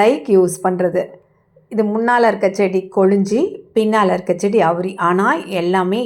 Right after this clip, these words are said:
இலையெல்லாம் ஒண்ணு போல தெரியும். இப்ப இந்த பூ வச்சு தான் நம்ம டிஃப்ரென்ஸ் வந்து நம்ம கண்டுபிடிக்க போறோம். இந்த பூ முதல்ல கொளிஞ்சிங்கிறது இது. இது வந்து வயலட்டா இருக்கு பாருங்க. இந்த பூ வந்து நல்ல ஊதா கலர்ல இருக்கு, குறிஞ்சி பூ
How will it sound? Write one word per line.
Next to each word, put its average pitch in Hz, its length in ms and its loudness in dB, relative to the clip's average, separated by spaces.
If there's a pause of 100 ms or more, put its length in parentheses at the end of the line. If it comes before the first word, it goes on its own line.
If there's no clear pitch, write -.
(180)
இலையெல்லாம் 202 560 0
ஒண்ணு 196 220 -2 (100)
போல 254 320 2 (100)
தெரியும். 175 320 -2 (720)
இப்ப 247 200 0
இந்த 208 180 -2
பூ 302 80 0 (160)
வச்சு 262 260 0
தான் 254 140 0
நம்ம 240 240 -2
டிஃப்ரென்ஸ் 208 360 -4 (140)
வந்து 196 200 -2 (180)
நம்ம 196 200 -6
கண்டுபிடிக்க 180 460 -8
போறோம். 185 240 -6 (560)
இந்த 269 220 0
பூ 247 80 -2 (160)
முதல்ல 220 340 2 (140)
கொளிஞ்சிங்கிறது 240 800 2 (480)
இது. 175 160 -4 (320)
இது 202 180 2
வந்து 196 180 0 (100)
வயலட்டா 190 460 0
இருக்கு 185 220 -10
பாருங்க. 160 220 -2 (320)
இந்த 185 200 -2
பூ 226 100 2 (140)
வந்து 214 180 0 (720)
நல்ல 220 260 4 (120)
ஊதா 214 200 2 (120)
கலர்ல 185 380 0
இருக்கு, 175 220 -2 (360)
குறிஞ்சி 220 360 0
பூ 170 160 -2